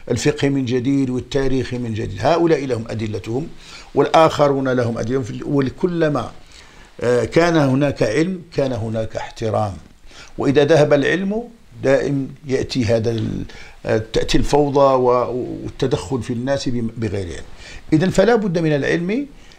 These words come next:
آه، الشرعي الذي يعطينا ما هو، يعرفنا ما هو منكر وما هو معروف.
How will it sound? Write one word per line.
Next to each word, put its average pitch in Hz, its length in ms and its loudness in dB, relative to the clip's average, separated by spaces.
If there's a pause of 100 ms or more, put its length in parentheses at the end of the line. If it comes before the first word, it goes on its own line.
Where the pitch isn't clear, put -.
(220)
آه، 151 340 4
الشرعي 160 640 2
الذي 147 340 2
يعطينا 143 600 0
ما 170 240 4
هو، 123 460 0
يعرفنا 131 680 -2
ما 143 220 0
هو 135 220 -2
منكر 147 380 -2
وما 117 240 -2
هو 110 200 0
معروف. 95 440 -8